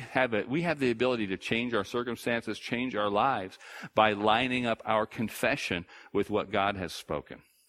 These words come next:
Uh, we were having a discussion. Jerry, I don't know if you were there. This is one of our Thursday morning coffees. We were talking about the word rhema. I don't know if you were, yeah, you were there.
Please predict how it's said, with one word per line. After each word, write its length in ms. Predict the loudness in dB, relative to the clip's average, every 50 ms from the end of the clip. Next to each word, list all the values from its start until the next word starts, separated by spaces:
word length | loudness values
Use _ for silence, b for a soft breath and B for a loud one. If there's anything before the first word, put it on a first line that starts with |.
| -20 _ _ _ _ _ _ B B B B B B B B B B B B B B B B B 0
Uh, 360 | 2 4 4 4 4 0 -2 -8 B B B B B B B B B B B _ _ _ _ _ _ _ _ _ _ B B -18 B B
we 120 | -2 0 2
were 120 | 2 2
having 300 | 2 2 2 2 0 -2
a 60 | -2
discussion. 720 | -4 -6 -8 -10 -4 -2 0 0 0 -2 -4 -4 -4 -4 -4
Jerry, 320 | -2 0 0 2 2 2
I 60 | 0
don't 100 | 0 -2
know 60 | -4 -6
if 120 | -6 -4
you 100 | -4 -2
were 100 | -2 0
there. 200 | 0 0 0 0
This 100 | -2 -4
is 60 | -6
one 140 | -4 -4 -4
of 80 | -2 -4
our 100 | -4 -4
Thursday 380 | -2 -4 -4 -4 -2 -4 -4
morning 300 | -2 -2 -2 -4 -6 -8
coffees. 580 | -4 -2 -2 -2 -2 -2 -6 -8 -8 -10 -12 -14 B B B B B B B _
We 80 | -2
were 120 | -2 -2 -2
talking 360 | -2 0 0 0 0 -2 -2
about 200 | 0 0 0 0
the 60 | 0
word 220 | -2 0 0 0 0
rhema. 500 | 0 0 0 0 0 -2 -4 -6 -6 -6
I 120 | -6 -4
don't 100 | -4 -4
know 120 | -4 -4
if 100 | -4 -2
you 100 | -2 -2
were, 160 | 0 -2 -2 -4
yeah, 300 | -2 -2 -2 -2 -2 -4
you 140 | -4 -4
were 100 | -4 -2
there. 200 | -2 -2 -2 -4